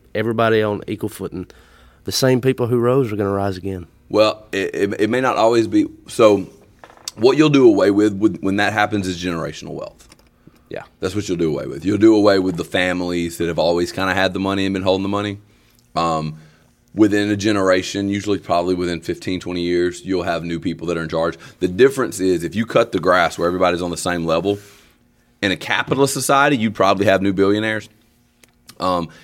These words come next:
Speaker 2: in a socialist society, those billionaires are gonna work for the government. That's the difference.
Speaker 1: Yeah.
Speaker 2: The di-, the difference is you're giving the people in government all the money or you're giving all the people in the private sector all the money. Um, so unless you wanna work in government, you are regulating yourself into a caste system.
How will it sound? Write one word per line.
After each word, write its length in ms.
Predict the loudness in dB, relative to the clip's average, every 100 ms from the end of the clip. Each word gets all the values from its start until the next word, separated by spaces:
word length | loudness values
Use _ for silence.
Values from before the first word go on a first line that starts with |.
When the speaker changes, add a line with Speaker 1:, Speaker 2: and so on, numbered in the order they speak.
| -18 -4
Speaker 2:
in 140 | -2
a 60 | 2
socialist 460 | 4 4 2 -4
society, 300 | 0 4 4
those 140 | 2 2
billionaires 460 | 4 4 2 0
are 40 | -2
gonna 120 | -4
work 160 | -6 -6
for 60 |
the 40 | -10
government. 320 | -10 -10 -18 _ _ _ _ _
That's 160 | -2 0
the 60 | -2
difference. 420 | -4 -10 -20 -20 _ _
Speaker 1:
Yeah. 140 | -8 -8 _ _ _
Speaker 2:
The 60 | -2
di-, 120 | 0
the 120 | 2
difference 400 | 2 2 2 0
is 480 | 4 6 6 2 -2 -8
you're 120 | -4
giving 300 | 2 2 2
the 80 | -2
people 300 | -2 -2 -2
in 80 | 2
government 360 | 2 2 2 4
all 120 | 2
the 60 |
money 300 | 2 2 0 0
or 100 | 0
you're 80 |
giving 240 | 0 0 0
all 100 | -2
the 80 | -2
people 440 | -4 -2 -2 -2
in 80 | -2
the 60 |
private 260 | 2 0 2
sector 300 | -2 0 0
all 100 | 0
the 60 | -2
money. 220 | -8 -12 _ _ _ _ _ _ _ _
Um, 580 | -2 0 -2 -4 -8 -12 -20 _ _
so 180 | 0 2
unless 360 | 4 2 2 2
you 100 | 2
wanna 180 | 4
work 240 | 6 4 4
in 140 | 2
government, 460 | 2 2 2 -2 -2
you 220 | -2 2
are 320 | 4 6 4
regulating 640 | 6 4 4 4 2 0 -2
yourself 400 | 0 4 4 2
into 180 | -4
a 60 | -4
caste 340 | 0 0 -2
system. 340 | -8 -12 -16